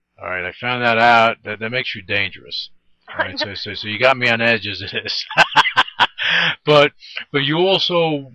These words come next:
Speaker 1: worked as a special effects makeup artist. You were doing makeup, you know, f-, to, to the s-, to stars and whatnot. And you moved into marketing. You did that, marketing promotions. You would, you were working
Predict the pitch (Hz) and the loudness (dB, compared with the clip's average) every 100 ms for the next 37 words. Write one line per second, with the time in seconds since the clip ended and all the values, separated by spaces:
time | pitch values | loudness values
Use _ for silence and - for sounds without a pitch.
0 | 135 151 151 - 131 113 113 107 - 143 | -4 -2 -2 -2 -2 -2 -2 -4 -4 -4
1 | 127 127 - 117 - 104 104 107 104 104 | -4 -4 -6 -6 -6 -10 -10 -8 -6 -4
2 | 104 98 - 101 92 87 110 104 101 101 | -4 -6 -10 -12 -18 -14 -12 -10 -6 -6
3 | 104 101 _ _ - 104 92 - _ _ | -6 -10 _ _ -18 -16 -16 -20 _ _
4 | - _ 98 92 - - - - 101 95 | -20 _ -16 -10 -10 -8 -10 -8 -4 -2
5 | 101 101 95 95 101 101 98 98 - _ | 0 -2 -6 -12 -14 -8 -4 -2 -4 _
6 | - - - - 98 113 151 151 131 135 | -20 -20 -16 -10 -10 -8 -8 -8 -10 -14
7 | - 92 95 101 104 101 95 87 104 90 | -14 -10 -8 -6 -8 -10 -12 -12 -10 -2
8 | 98 101 101 92 98 - 95 _ 95 95 | 4 4 4 -2 -10 -10 -16 _ -14 -12
9 | 95 - 95 92 98 101 110 107 107 107 | -12 -12 -12 -16 -18 -14 -12 -10 -8 -8
10 | - | -10